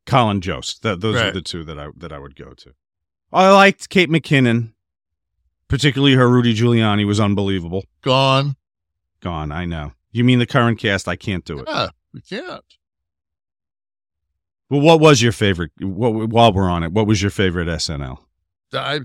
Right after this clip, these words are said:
Speaker 2: the first, when I, when I used, that was so, such must-watch T V when I was a, a junior and a senior in, in high school.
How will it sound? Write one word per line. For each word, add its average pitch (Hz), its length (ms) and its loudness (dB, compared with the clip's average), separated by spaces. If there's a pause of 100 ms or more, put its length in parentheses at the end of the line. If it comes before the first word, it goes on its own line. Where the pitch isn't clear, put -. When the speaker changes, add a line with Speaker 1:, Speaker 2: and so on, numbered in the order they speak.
Speaker 2:
the 160 120 -10
first, 180 420 -10
when 170 160 -10
I, 180 100 -8 (120)
when 170 160 -16
I 170 40 -20 (200)
used, 170 280 -14 (340)
that 190 200 -6
was 208 160 2
so, - 380 0
such - 480 0 (720)
must-watch 160 920 0
T 170 200 -2
V 143 240 2
when 139 180 -2
I 117 120 0
was 123 200 -2
a, 90 200 -8 (580)
a 98 120 -6
junior 131 540 -4
and 131 80 -6
a - 60 -8
senior 135 560 -4
in, 104 140 -10
in 95 160 -10
high 101 200 -8
school. 165 520 -8